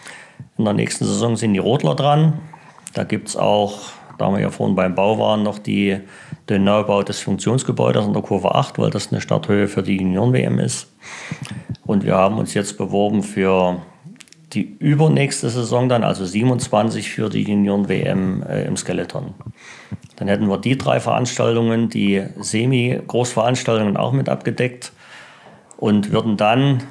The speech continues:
wenn alles so gut funktioniert, dass dann auch die Umbauarbeiten am Bobstart,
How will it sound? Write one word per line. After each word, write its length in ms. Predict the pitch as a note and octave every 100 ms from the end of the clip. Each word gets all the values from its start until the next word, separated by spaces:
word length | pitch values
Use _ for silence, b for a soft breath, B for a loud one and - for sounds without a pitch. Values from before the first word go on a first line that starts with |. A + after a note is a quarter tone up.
| B -
wenn 400 | C3 A2 B2+ B2
alles 400 | A2+ A#2+ A#2 -
so 180 | A#2
gut 240 | A#2 A#2 G2+
funktioniert, 720 | A#2 A2+ - G2+ G#2+ A#2+ B2+
dass 160 | A2+ -
dann 180 | G#2+
auch 200 | G#2+ G#2+
die 360 | G#2 - G#2+ G#2+
Umbauarbeiten 1040 | - - A2+ A2 G#2 G#2 G2 G2+ G#2 -
am 140 | G#2+ G2+
Bobstart, 720 | A2 - - G#2 G2+ -